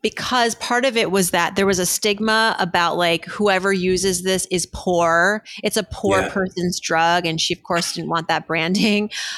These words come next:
Speaker 1: Um,
Speaker 2: Yeah.
Speaker 1: and, and what, what are some of the other, like, myths around this drug use, this particular drug use that you found to be pervasive? And again, maybe even intentional branding because,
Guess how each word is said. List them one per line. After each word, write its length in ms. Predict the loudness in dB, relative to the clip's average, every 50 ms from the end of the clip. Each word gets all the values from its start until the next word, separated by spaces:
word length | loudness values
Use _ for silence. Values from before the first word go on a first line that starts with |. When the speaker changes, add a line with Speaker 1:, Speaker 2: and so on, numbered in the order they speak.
| -12 -6 -2
Speaker 1:
Um, 380 | 0 2 2 4 2 2 2 0
Speaker 2:
Yeah. 40 | -2 -4 -8 -14 _ _ _
Speaker 1:
and, 680 | -2 0 0 2 2 2 0 0 0 0 -2 -2 -2 -4 -8 -12 _ _ _ _ -6
and 200 | -4 -4 -4 -4 -2
what, 160 | 0 0 0 0 -2 -4
what 220 | -2 0 2 4
are 100 | 4 2
some 180 | 2 2 0 0
of 60 | 0
the 140 | 0 -2 -2 0
other, 460 | 0 0 2 2 2 4 4 2 2 0
like, 200 | 0 -2 -2 -2
myths 720 | -2 -2 0 2 2 2 0 -2 -2 -4 -2 -2 -2 -4 -6 -8 -14 -20 -20 -10 _ -2
around 360 | 0 2 2 2 2 2 0
this 180 | 0 0 -2 -2
drug 300 | -2 0 0 0 0 0
use, 460 | 0 2 2 2 2 0 -2 -4 -4
this 160 | -4 -4 -4
particular 500 | -4 -4 -4 -4 -4 -4 -2 -2 -2 0
drug 280 | 0 0 0 0 0 0
use 260 | 0 0 0 0 -2
that 140 | -4 -4 -2
you 100 | -4 -4
found 640 | -4 -2 0 2 2 2 2 0 0 -4 -6 -10 -14 -20 -16 -12
to 80 | -6 -4
be 100 | -4 -4
pervasive? 880 | -2 -2 -2 0 0 0 0 0 -2 -2 -2 0 0 0 0 -2 -2 -4 -4
And 140 | -4 -2 -2
again, 340 | 0 0 0 0 0 0 0
maybe 280 | 0 0 0 -2 -2
even 300 | -4 -4 -4 -4 -4 -4
intentional 720 | -6 -6 -6 -6 -6 -4 -4 -4 -4 -4 -4 -2 -2 -2 -2
branding 680 | -2 -2 -2 0 0 0 0 -2 -2 -2 -2 -4 -4 -6
because, 760 | -8 -8 -6 -6 -4 -2 0 0 0 0 0 -2 -4 -6 -6